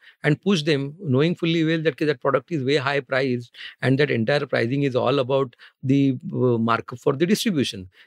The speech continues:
which everybody will, that pyramid chain where everybody would get something out of that." I was shown big picture about you will, you can earn one lakh, two lakh, three lakh per month and all that. But I never could join Amway as part because I don't believe into relationships that way. I, I, I, I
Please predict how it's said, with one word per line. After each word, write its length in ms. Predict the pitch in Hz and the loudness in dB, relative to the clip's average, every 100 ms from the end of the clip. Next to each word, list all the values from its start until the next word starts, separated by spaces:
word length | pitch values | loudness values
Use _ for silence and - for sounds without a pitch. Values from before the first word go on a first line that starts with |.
| - | -2
which 160 | 135 139 | 0 2
everybody 420 | 123 131 131 131 | 2 2 0 0
will, 60 | |
that 180 | 123 120 _ - | -2 -4 _ -2
pyramid 380 | 123 131 127 110 | 0 2 0 -2
chain 300 | - 123 123 | -2 0 2
where 160 | 123 123 | 0 0
everybody 380 | 113 120 120 | 0 0 0
would 200 | 120 120 | 0 0
get 180 | 110 120 | 0 -2
something 420 | - 110 110 117 | 0 0 2 0
out 240 | 120 113 110 | -2 -2 -2
of 100 | 104 | 0
that." 200 | 110 107 - - - _ - | -2 -2 -10 -18 -18 _ 0
I 100 | 170 | 0
was 140 | 185 | 2
shown 300 | - 180 170 | 0 0 0
big 180 | 151 - | -2 -4
picture 320 | 143 - 139 | -8 -2 0
about 320 | 131 135 135 - - | 2 0 -2 -8 -8
you 120 | 117 | -2
will, 100 | 127 | 0
you 220 | 127 139 123 | 0 -2 0
can 160 | 123 | 0
earn 180 | 120 117 | 0 0
one 180 | 113 113 | 0 0
lakh, 240 | 117 110 | 0 -2
two 100 | 123 | -2
lakh, 240 | 113 117 104 | 0 0 0
three 160 | 107 | 0
lakh 180 | 110 117 - | 0 -2 -4
per 100 | 110 | 0
month 240 | 110 110 | 2 0
and 120 | 113 | 0
all 140 | 113 110 | -2 -2
that. 180 | 139 143 - - - | -4 -6 -18 -20 -8
But 100 | 180 | -2
I 120 | 196 | 0
never 260 | 185 185 208 | 2 0 -2
could 320 | 226 185 147 | -2 -4 -4
join 480 | 113 127 139 156 160 247 | 0 2 2 0 -2 -6
Amway 520 | 113 117 120 127 123 120 - _ | -4 -2 2 2 0 -4 -20 _
as 200 | 139 113 | -6 -6
part 340 | - 139 139 139 | -2 0 0 -2
because 260 | 147 156 151 - | -2 -2 -2 -8
I 120 | 143 156 | -2 0
don't 240 | 165 170 | 2 0
believe 380 | 135 139 151 143 - - _ | 0 2 0 -2 -8 -20 _
into 580 | 127 135 131 139 139 208 | 0 0 2 2 0 -2
relationships 920 | 120 117 123 139 127 135 117 - - 101 | 0 2 2 0 -2 -2 -4 -12 -12 -4
that 200 | 110 - | -4 -4
way. 140 | 104 | -8
I, 120 | 98 107 | -2 -2
I, 320 | 117 117 - | 0 -2 -2
I, 160 | 127 131 | 0 2
I 180 | 135 | 0